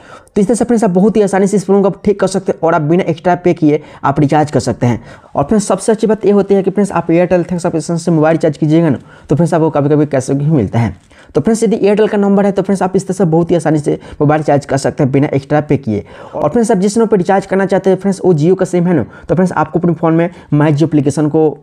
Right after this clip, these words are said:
डाउनलोड कर लेना है, ठीक है। और My Jio एप्लीकेशन को डाउनलोड कीजिएगा, इसके बाद फ्रेंड्स लॉगिन होने का पेज आएगा, तो फ्रेंड्स आपको कोई भी एक, ए, Jio का नंबर डालकर लॉगिन कर लीजिएगा।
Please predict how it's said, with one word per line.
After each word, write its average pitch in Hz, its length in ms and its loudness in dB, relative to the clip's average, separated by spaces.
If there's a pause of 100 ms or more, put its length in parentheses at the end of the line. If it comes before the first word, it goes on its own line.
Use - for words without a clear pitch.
डाउनलोड 147 320 2
कर 120 120 0
लेना 110 180 0
है, 113 80 -2
ठीक 185 180 0
है। - 120 -4 (240)
और 139 100 2
My 180 120 2
Jio 185 120 2
एप्लीकेशन 185 420 0
को 180 80 2
डाउनलोड 165 300 2
कीजिएगा, 170 340 2
इसके 170 280 -2
बाद 165 60 0
फ्रेंड्स 165 220 -4
लॉगिन 160 240 2
होने 160 160 0
का 151 100 0
पेज 143 180 0
आएगा, 131 200 0 (200)
तो 143 60 -8
फ्रेंड्स 160 200 -2
आपको 156 200 -2
कोई 165 220 0
भी 170 220 2
एक, 160 180 0
ए, 151 220 4
Jio 147 260 2
का 170 60 -2
नंबर 156 180 0
डालकर 151 260 0
लॉगिन 143 240 2
कर 143 120 0
लीजिएगा। 107 400 -2